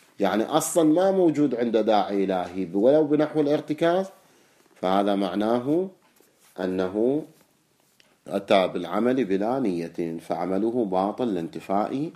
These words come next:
النية. لكن أؤكد على أنه من يتلجلج مو معنى أنه دائمًا هو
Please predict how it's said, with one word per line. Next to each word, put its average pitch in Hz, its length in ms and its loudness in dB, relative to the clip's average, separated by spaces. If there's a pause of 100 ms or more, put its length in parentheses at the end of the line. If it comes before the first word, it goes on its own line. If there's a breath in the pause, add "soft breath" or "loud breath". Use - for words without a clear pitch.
النية. 85 640 -10 (500 soft breath)
لكن 110 280 2
أؤكد 123 460 0
على 101 320 0
أنه 101 520 -2 (460 soft breath)
من 101 260 2
يتلجلج 101 840 2 (840)
مو 120 420 0
معنى 147 600 0
أنه 127 460 -2
دائمًا 120 840 2
هو 139 380 -2